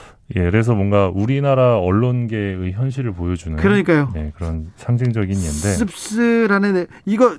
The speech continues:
Speaker 2: 그 방송 광고하는 그런
Speaker 1: 예, 예.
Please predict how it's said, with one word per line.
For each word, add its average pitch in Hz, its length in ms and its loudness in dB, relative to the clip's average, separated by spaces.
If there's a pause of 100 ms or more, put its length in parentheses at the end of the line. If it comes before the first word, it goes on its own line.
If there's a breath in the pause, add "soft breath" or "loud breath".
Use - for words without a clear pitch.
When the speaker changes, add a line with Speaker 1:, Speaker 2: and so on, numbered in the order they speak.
Speaker 2:
그 185 360 2
방송 220 480 2
광고하는 170 840 0
그런 151 540 -4 (440 soft breath)
Speaker 1:
예, 131 60 4
예. 101 360 2